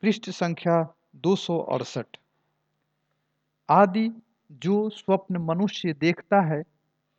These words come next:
वे इस प्रकार की सामाजिक ज़रूरतें ही होती हैं। संगीत की शिक्षा प्रदान करने वाले गुरु और संस्थाओं को चाहिए कि वे विद्यार्थियों की सुरक्षितता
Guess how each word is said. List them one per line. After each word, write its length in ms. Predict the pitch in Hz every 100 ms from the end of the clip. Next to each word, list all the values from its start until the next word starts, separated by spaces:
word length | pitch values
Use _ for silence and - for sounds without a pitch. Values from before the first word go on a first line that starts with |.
| _ _ _ -
वे 200 | 135 180
इस 280 | 208 214 196
प्रकार 440 | - 175 - 165 170
की 220 | - 175
सामाजिक 580 | - 165 151 156 156 190 151 135
ज़रूरतें 560 | 147 160 165 - 214
ही 220 | 143 151 165 -
होती 260 | 131 123 123
हैं। 240 | 113 120 _ _ _ _ _ _ _ _ _ _ _ _ _ _ _ _ -
संगीत 500 | 180 175 196 233 -
की 160 | 226
शिक्षा 460 | 220 196 165 - 202
प्रदान 560 | - 165 156 165 190 196 -
करने 260 | 160 165 185
वाले 340 | 170 156 160
गुरु 420 | 135 156 190 170 170 _ _ _ -
और 180 | 143 151
संस्थाओं 680 | - 156 147 _ - 175 196
को 180 | -
चाहिए 520 | 165 - 143 165 156 151 _ _ _ -
कि 80 |
वे 180 | 147 196
विद्यार्थियों 760 | 165 147 131 151 151 151 190 196
की 220 | - 170
सुरक्षितता 960 | - - 160 - - 156 _ - 175